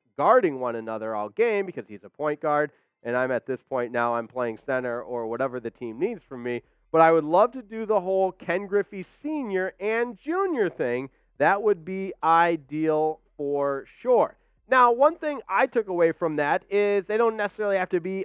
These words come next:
on the same floor, so that's not a guarantee, or on the same team, rather, in the same uniform. They just wanna be on the floor at the same time. So it's not a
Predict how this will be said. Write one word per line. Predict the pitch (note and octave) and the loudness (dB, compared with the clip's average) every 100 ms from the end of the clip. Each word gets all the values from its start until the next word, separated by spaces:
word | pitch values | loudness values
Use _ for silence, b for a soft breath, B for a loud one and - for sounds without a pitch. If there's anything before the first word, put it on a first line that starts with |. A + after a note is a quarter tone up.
| - | -2
on | E3+ G3 F#3 | 0 0 0
the | |
same | D#3 F#3+ E3 C#3 _ | -4 -4 -4 -6 _
floor, | D#4 D4 F#3 F#3 | -2 0 2 0
so | G#3 | -4
that's | G3 F#3+ | -4 -4
not | G#3+ G3 F3 - _ _ - | -2 0 0 -6 _ _ -2
a | F3+ E3+ | 0 0
guarantee, | C#3 F#3 G3 F#3 - G3+ | 0 0 0 -2 -6 -4
or | F3+ G3 | 2 2
on | G#3 | 2
the | F3 | -2
same | G3 F3 | -4 -4
team, | A#3+ A3+ | -6 -4
rather, | F3 E3 | 0 0
in | E3 G3+ | -2 -4
the | F#3+ | -4
same | - E3+ E3+ | -4 -6 -4
uniform. | A3+ F#3 E3+ | -4 -4 -4
They | E3 E3 | -2 -4
just | D#3 | -4
wanna | E3+ D#3 | -6 -2
be | E3 | 0
on | D3 | 0
the | C#3 | -2
floor | - C#4+ F#3+ | -8 -4 -2
at | C#3 | -4
the | C3+ | -8
same | - B2+ | -8 -10
time. | A2+ A2+ C3+ | -8 -8 -8
So | D#3 D3+ | -8 -8
it's | D3 | -8
not | G3+ G#3 F#3+ | -4 0 2
a | E3+ D3 | 0 -2